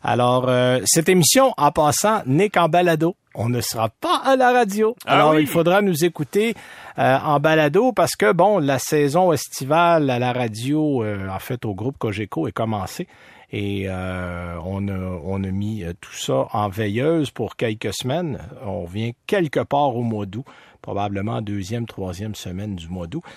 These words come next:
Speaker 1: Mais, euh, ça nous empêchera pas de faire une bonne émission pareil. Monsieur McKenna,
Speaker 2: Ah,
Speaker 1: considérez-vous
Speaker 2: c'est
Speaker 1: comme,
Speaker 2: sûr
Speaker 1: euh,
Speaker 2: que oui.
Speaker 1: salué ?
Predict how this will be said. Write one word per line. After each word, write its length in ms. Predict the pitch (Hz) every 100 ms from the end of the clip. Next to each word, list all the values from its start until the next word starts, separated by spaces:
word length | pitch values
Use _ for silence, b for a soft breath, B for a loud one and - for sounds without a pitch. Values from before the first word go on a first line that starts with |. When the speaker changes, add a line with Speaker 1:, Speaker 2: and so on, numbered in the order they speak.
| B B B
Speaker 1:
Mais, 260 | 131 139
euh, 140 | 135 131
ça 180 | - 151
nous 220 | 151 147
empêchera 480 | 156 175 180 - 175
pas 160 | 269
de 80 | 226
faire 300 | - 240 220
une 80 | 160
bonne 180 | 214 247
émission 460 | 190 - - 254
pareil. 340 | 214 175 214 233
Monsieur 300 | 190 - 190
McKenna, 420 | 190 196 185 240
Speaker 2:
Ah, 100 | 113
Speaker 1:
considérez-vous 520 | - - 165 165 185
Speaker 2:
c'est 60 | 214
Speaker 1:
comme, 140 | 175
Speaker 2:
sûr 120 | 156
Speaker 1:
euh, 120 | 139 127
Speaker 2:
que 140 | 131
oui. 40 | 117
Speaker 1:
salué ? 520 | 190 180 175 226 311